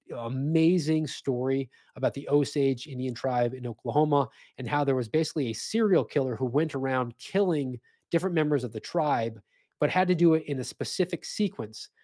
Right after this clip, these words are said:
so that when one died, all their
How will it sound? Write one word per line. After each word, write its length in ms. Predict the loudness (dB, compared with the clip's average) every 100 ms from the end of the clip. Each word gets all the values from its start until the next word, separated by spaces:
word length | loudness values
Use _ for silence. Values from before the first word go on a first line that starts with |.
| _
so 200 | 0 4
that 260 | 4 2 0
when 240 | -4 -2 0
one 300 | 2 2 0
died, 480 | 2 4 2 0 -8 _ _ _
all 280 | 2 4 4
their 360 | 4 2 0